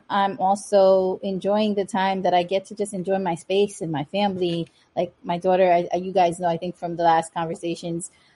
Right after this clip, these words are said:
that she's graduating this year. So she graduated early back in January, but now here's all the celebratory stuff. So prom is coming up, gr-, the big graduation. So we're planning trips and all that stuff, but I get to do that. Had I been in the office,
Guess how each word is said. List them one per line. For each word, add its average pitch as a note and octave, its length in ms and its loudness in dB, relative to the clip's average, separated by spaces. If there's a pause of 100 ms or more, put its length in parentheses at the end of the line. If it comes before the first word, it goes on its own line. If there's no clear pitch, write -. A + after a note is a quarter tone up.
(300)
that F#3+ 100 2
she's F#3+ 200 -2
graduating G3+ 560 4
this E3+ 180 -6
year. E3+ 140 -2
So F3+ 100 -10
she G3 140 -8
graduated G3 760 2
early F3 300 0
back E3 300 0
in F#3 80 -6
January, D#3+ 520 -2
but E3+ 140 -4
now E3 240 -2
here's F3+ 240 -4
all E3 140 2
the E3 100 -2
celebratory E3 720 -2
stuff. D3 320 -4
So C#3+ 200 -6
prom A#3 360 2
is G#3+ 100 -2
coming G3+ 380 0
up, F#3 400 4
gr-, F#3 80 -4 (100)
the E3+ 100 -4
big A#3 200 4
graduation. F#3+ 840 0 (300)
So G3 120 -4
we're F#3 60 -4
planning G3 380 2
trips A#3+ 280 -4
and A3+ 100 -2
all G3+ 120 2
that F#3+ 180 2
stuff, G3 260 -2
but F3+ 100 0
I F#3 80 2
get G3+ 220 -4
to G3 80 -12
do A3 200 -2
that. E3 240 4
Had F#3+ 220 0
I B3 100 2
been C#4 160 2
in C#4 100 2
the B3+ 80 6
office, F4 600 2